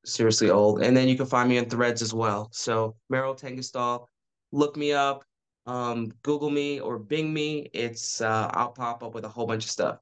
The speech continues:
There's no reason why you should not be able to get in touch with me.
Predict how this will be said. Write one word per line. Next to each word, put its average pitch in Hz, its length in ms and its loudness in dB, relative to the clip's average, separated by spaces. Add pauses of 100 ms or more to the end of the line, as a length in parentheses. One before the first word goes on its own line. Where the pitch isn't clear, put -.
There's 117 160 0
no 135 140 6
reason 170 320 2
why 156 140 -2
you 139 300 -10 (280)
should 135 180 -8
not 147 240 0
be 147 80 -4
able 135 140 -4
to 131 60 -10
get 131 120 -8
in 120 60 -10
touch 117 240 -10
with 110 100 -14
me. 110 140 -16